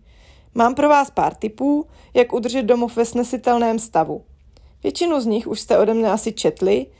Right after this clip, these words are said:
ale opakování je matkou moudrosti, takže tady jsou. Obejde se to bez velkých hloubkových úklidů.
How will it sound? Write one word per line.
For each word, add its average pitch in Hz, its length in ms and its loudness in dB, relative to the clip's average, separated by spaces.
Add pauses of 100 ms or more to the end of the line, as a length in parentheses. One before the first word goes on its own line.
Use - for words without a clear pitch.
(160)
ale 254 180 4
opakování 254 640 2
je 254 80 2
matkou 233 340 -2
moudrosti, 233 760 -4 (260)
takže 208 300 2
tady 208 260 2
jsou. 165 420 -4 (1040)
Obejde 208 380 4
se 285 140 -2
to 240 140 2
bez 180 200 2
velkých 233 440 0
hloubkových 196 580 0
úklidů. 165 460 -6